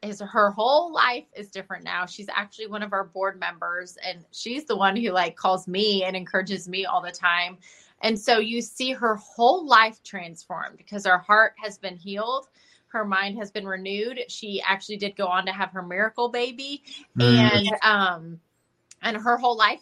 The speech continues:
Speaker 1: is different. And now she's a part of our board and part of our leadership team. And so talk about just a radical encounter with Jesus that changed everything. And we, we have so many testimonies like that. There's another girl in,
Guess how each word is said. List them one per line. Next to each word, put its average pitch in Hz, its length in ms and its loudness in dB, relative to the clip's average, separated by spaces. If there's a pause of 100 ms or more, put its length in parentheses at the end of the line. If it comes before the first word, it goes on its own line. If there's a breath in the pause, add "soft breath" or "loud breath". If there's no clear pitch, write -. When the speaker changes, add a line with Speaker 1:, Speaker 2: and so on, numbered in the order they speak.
Speaker 1:
is 208 120 -8
different. 208 580 -6
And 196 120 -10
now 202 180 -2
she's 226 240 -14
a 214 60 -8
part 214 220 -4
of 226 80 -8
our 214 120 -2
board 180 580 -2
and 175 240 -12
part 214 220 -2
of 202 80 -10
our 190 160 -4
leadership 214 560 -8
team. 180 300 -10
And 185 180 -12
so 185 320 6 (300 soft breath)
talk 233 240 6
about 226 280 4
just 202 200 -12
a 196 60 -6
radical 185 840 0
encounter 190 440 -4
with 180 180 -10
Jesus 180 380 -6
that 160 240 -2
changed 170 440 -6
everything. 170 600 -2
And 170 160 -10 (280 soft breath)
we, 220 220 -4
we 254 140 0
have 277 240 4
so 233 260 4
many 208 200 -2
testimonies 180 760 -6
like 165 240 0
that. 170 240 2
There's 185 200 -4
another 190 340 -2
girl 180 540 0
in, 175 320 -8